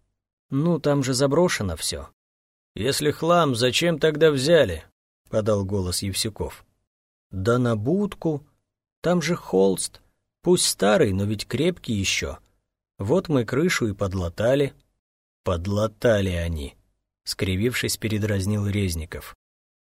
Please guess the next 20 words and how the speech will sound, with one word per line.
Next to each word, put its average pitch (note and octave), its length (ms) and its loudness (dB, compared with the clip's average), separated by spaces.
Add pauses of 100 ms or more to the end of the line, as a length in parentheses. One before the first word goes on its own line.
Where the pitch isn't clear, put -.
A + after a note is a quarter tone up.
(140)
"Загубили, C3 880 0
верно, B2+ 480 2
картины. G#2 680 -2 (580)
Нам B2 320 2
теперь C#3+ 360 2
реставрировать". G#2+ 1040 0 (500)
"Ну, B2+ 280 2
мы C3 180 4
же B2 160 0
не C3+ 140 2
знали". B2 520 -2 (760)
"Не F#2+ 220 0
знали. F#2 720 -2 (560)
Тебя B2 280 2
как D#3 280 2
звать-то?" B2+ 640 0 (640)
"Миша". A#2+ 560 0 (800)
"Давай, G3 520 6
Миша, E3 420 2
веди. B2 600 0